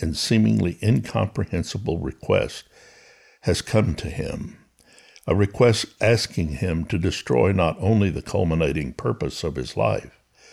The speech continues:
but also that purpose as relationally personalized in the words, "Your only son,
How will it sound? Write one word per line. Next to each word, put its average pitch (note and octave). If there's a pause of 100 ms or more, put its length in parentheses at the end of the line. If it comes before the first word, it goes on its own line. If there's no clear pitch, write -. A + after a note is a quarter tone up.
(500)
but E2+
also G#2
that G2
purpose E2+ (120)
as F2+
relationally F#2+ (120)
personalized B1+ (480)
in E2+
the D#2+
words, D#2 (440)
"Your D2+ (100)
only D2 (140)
son, C2